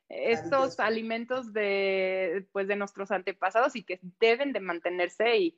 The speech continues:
Speaker 1: obviamente con toda la variedad de cosas que tenemos, pero no dejarlo de lado porque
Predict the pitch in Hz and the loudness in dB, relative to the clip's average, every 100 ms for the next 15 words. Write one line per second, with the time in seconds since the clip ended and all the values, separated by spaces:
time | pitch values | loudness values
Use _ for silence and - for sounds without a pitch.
0 | - 180 185 170 175 180 185 165 180 185 | 0 2 4 2 0 -4 -4 -2 2 4
1 | 170 165 170 185 180 185 190 - 151 - | 4 4 4 2 0 -6 -8 -8 -6 -6
2 | 143 - - - 180 175 156 208 208 220 | -8 -10 -14 2 4 6 6 6 6 4
3 | 208 196 185 175 185 277 - - - _ | 2 4 6 6 6 4 2 -8 -20 _
4 | 233 226 - - | 0 2 0 0